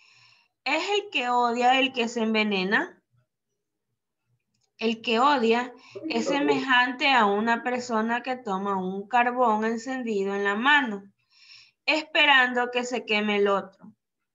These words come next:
El rencor es propio de almas pequeñas, limitadas, de corazones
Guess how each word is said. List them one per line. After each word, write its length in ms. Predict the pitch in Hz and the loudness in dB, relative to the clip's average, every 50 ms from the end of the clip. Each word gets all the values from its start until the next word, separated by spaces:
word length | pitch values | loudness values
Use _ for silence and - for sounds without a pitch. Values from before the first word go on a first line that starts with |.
| _ _ _ _ _ _ _ _ _ _ _ _ _ - | _ _ _ _ _ _ _ _ _ _ _ _ _ -4
El 220 | 233 240 240 226 | -2 0 0 0
rencor 880 | 220 220 214 208 208 202 - - 269 277 277 254 233 240 262 269 - - - _ _ _ _ _ _ _ _ _ _ - | 2 2 2 2 0 -4 -2 4 6 8 8 8 8 6 4 0 -6 -12 -20 _ _ _ _ _ _ _ _ _ _ -6
es 260 | - 247 262 269 - - - - | 0 0 0 0 0 -6 -10 -6
propio 460 | - 269 285 294 285 285 330 311 277 269 | 0 2 2 2 2 0 -2 0 2 2
de 80 | 247 | 4
almas 340 | 226 226 226 233 247 240 240 | 4 4 2 2 -2 -4 -4
pequeñas, 600 | - 233 220 214 - 233 233 240 254 262 262 254 | -2 -4 -4 -2 0 0 0 0 0 -4 -6 -6
limitadas, 720 | 269 262 233 220 208 196 196 208 214 208 214 226 233 247 | -8 -8 -8 -8 -8 -10 -8 -2 2 4 4 4 2 0
de 140 | 254 226 220 | -4 -10 -10
corazones 960 | - 220 208 196 185 185 185 - 233 220 220 226 233 233 240 254 247 - _ | -6 -6 -4 -2 -2 -4 -4 -4 -4 -2 -2 -2 -2 -4 -6 -8 -10 -16 _